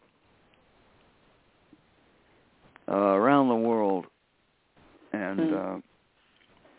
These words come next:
Speaker 1: what did I hear in the, in the mad or glad in, in the news?
Speaker 2: Hmm.
Speaker 1: Uh, uh, you know, I keep hearing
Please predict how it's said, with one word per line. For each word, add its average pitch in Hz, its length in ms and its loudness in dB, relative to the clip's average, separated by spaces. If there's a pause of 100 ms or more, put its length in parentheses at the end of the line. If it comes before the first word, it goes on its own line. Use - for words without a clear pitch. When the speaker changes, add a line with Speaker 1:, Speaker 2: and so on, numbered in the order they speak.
(220)
Speaker 1:
what 123 120 -4
did 147 80 0
I 117 120 2
hear 110 260 2
in 98 140 -2
the, 92 80 -2
in 92 260 -8
the 87 120 -8 (1120)
mad 123 300 4
or 117 60 4
glad 113 420 4
in, 98 380 0
in 101 300 -6
the 98 80 -4
news? 107 500 -4 (2000)
Speaker 2:
Hmm. 170 400 -4
Speaker 1:
Uh, 95 400 0 (2000)
uh, - 140 2
you 131 80 4
know, 151 100 4
I 139 60 0
keep 156 220 -10 (180)
hearing 135 400 0